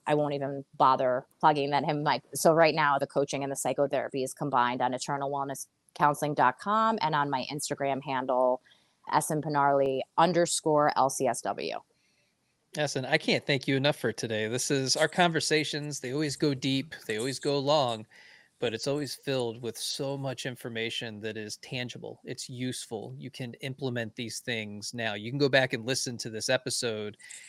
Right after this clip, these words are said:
Speaker 2: and have some things that you can start working on almost immediately.
Speaker 1: Absolutely. And that's what, we want some practical application steps as we allow the unfolding and we allow all that. Like,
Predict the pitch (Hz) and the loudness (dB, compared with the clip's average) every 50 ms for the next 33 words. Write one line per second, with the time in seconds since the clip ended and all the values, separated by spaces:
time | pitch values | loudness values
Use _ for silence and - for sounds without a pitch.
0 | - - _ _ - 127 123 117 110 110 104 - - 139 120 113 - - - 120 | -20 -20 _ _ 0 2 4 4 4 0 -2 -4 -2 -2 -2 0 -2 -4 -4 -6
1 | - - 135 127 127 127 117 - 123 110 117 120 117 - 120 113 - - 123 113 | -6 -4 -4 -4 -4 -4 -6 -6 -8 -8 -10 -10 -12 -12 -8 -8 -6 -4 -4 -6
2 | 110 113 135 - 123 117 117 - 139 127 117 113 110 104 104 101 101 98 110 - | -6 -8 -8 -6 -6 -6 -6 -8 -10 -10 -8 -8 -8 -8 -8 -10 -12 -12 -16 -16
3 | - _ _ _ _ _ _ _ _ _ _ - 120 120 117 117 110 - - 107 | -20 _ _ _ _ _ _ _ _ _ _ -6 -6 -4 -4 -4 -6 -6 -6 -8
4 | 101 104 107 110 120 113 98 - - 95 98 - _ _ _ _ _ _ _ _ | -8 -8 -8 -6 -6 -6 -8 -8 -10 -16 -18 -18 _ _ _ _ _ _ _ _
5 | _ _ _ _ - - 170 165 - - 196 175 170 175 190 - - 143 127 120 | _ _ _ _ -2 0 0 0 2 2 2 4 4 4 2 2 0 0 0 2
6 | 104 104 151 175 180 185 202 - - 226 240 214 - 160 170 190 175 160 196 202 | 2 2 2 6 6 6 4 4 4 2 2 4 4 4 2 2 2 2 0 2
7 | 233 226 - - - 208 190 - - 170 160 165 - - 170 - 160 - - 147 | 2 0 -2 -2 -2 -2 -2 2 4 4 4 4 2 -2 -6 -4 -2 2 4 4
8 | 151 - 147 - - 175 165 156 - 135 131 - - 131 95 107 - - - - | 2 2 -2 -2 0 0 0 0 0 -6 -6 -4 -2 0 0 0 -2 -6 -8 -2
9 | - 151 165 165 151 165 170 170 160 156 156 156 143 147 147 147 151 151 143 131 | 2 2 4 4 2 2 2 4 4 4 6 6 6 6 6 4 4 2 0 0
10 | 135 - - 151 135 131 123 127 113 113 107 107 117 131 143 143 147 135 131 131 | -2 -2 0 0 0 2 2 0 -2 -2 -2 -6 -10 -8 -4 0 0 2 4 6
11 | 135 131 131 131 131 120 113 113 - 117 104 95 - - 135 127 | 6 8 8 8 6 6 4 6 6 6 6 6 6 6 4 4